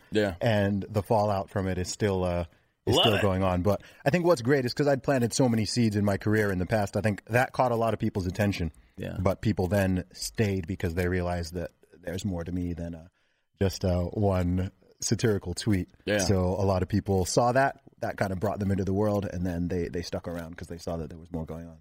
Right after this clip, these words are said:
Speaker 1: Yeah, they fell in love with it real quick.
Speaker 2: Yeah.
Speaker 1: Fell in love with you because it, it, that was, that was the attention getter.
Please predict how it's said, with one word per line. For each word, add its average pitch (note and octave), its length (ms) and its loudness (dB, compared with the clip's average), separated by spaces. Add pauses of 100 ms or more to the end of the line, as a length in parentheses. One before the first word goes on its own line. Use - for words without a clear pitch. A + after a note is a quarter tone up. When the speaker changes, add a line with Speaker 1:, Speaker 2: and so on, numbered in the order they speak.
(140)
Speaker 1:
Yeah, A2+ 140 2
they G2+ 120 2
fell A2+ 240 -2
in G2+ 80 -4
love G2+ 140 -2
with F2+ 140 -4
it - 180 -10
real A2+ 160 2
quick. A2+ 260 0
Speaker 2:
Yeah. G2 80 0
Speaker 1:
Fell D3+ 160 2
in C#3 80 0
love C3 80 2
with G2+ 140 -4
you B2+ 320 0
because G#2+ 280 -2
it, B2+ 120 -2
it, C3+ 400 -2
that E3 160 4
was, B2+ 140 -6
that D3+ 180 2
was C3+ 100 -8
the A#2 140 0
attention A#2 400 0
getter. G2 320 0